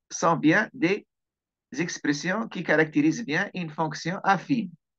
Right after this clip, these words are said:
Donc, de, de là, on peut déduire que notre fonction f est bien une fonction affine par intervalle. Elle est affine si l'intervalle moins l'infini zéro. Aussi, elle est affine si l'intervalle zéro deux.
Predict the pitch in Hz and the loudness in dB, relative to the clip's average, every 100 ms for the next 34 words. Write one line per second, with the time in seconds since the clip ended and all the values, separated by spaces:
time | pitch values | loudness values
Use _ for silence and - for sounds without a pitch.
0 | _ _ _ 135 190 196 - - _ _ | _ _ _ 4 6 6 -2 -20 _ _
1 | - 170 190 - - - 147 139 151 220 | 0 0 0 -6 -16 0 4 8 6 4
2 | - 151 147 147 113 127 160 151 151 147 | 0 -2 2 0 0 0 0 -2 -6 -6
3 | 139 131 - 131 127 139 156 - 143 120 | -8 -8 -4 -4 2 2 2 0 0 2
4 | 147 135 143 120 139 - 135 - 113 - | 0 0 -4 -6 -8 -6 -4 -2 -2 2
5 | 156 156 156 165 170 156 113 113 - _ | 2 4 2 4 4 4 2 0 -6 _
6 | _ _ _ _ - 156 180 160 165 160 | _ _ _ _ 2 4 6 4 4 0
7 | 143 143 139 139 123 127 123 123 120 117 | 2 2 2 0 0 -2 0 -2 -2 -4
8 | 120 101 131 165 202 _ _ _ _ - | -8 -2 0 0 -2 _ _ _ _ -20
9 | _ - - _ - 170 156 - 156 143 | _ -6 -6 _ 0 0 0 2 2 4
10 | 139 151 139 147 143 - 135 127 127 120 | 4 4 2 2 -2 -2 -4 -4 -2 -2
11 | 107 110 110 107 170 | -2 -2 -4 0 0